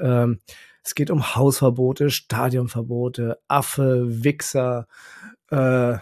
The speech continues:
<laughs> ich weiß nicht alles. Lass uns doch mal ganz kurz, also vielleicht ganz kurz ein bisschen die Sachen aufarbeiten,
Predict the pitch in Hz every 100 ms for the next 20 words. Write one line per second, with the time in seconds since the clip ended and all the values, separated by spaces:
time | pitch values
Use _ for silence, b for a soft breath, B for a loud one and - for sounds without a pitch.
0 | - - - - - - 147 147 147 123
1 | 113 113 B B B - 156 165 240 -
2 | - 160 160 160 160 - _ _ 143 160
3 | 180 - - 143 - 135 123 - - 143
4 | 131 - 156 - 135 123 - - _ _
5 | _ 151 131 139 139 131 113 b b b
6 | b _ - 120 123 113 123 110 113 131
7 | 107 104 104 113 107 107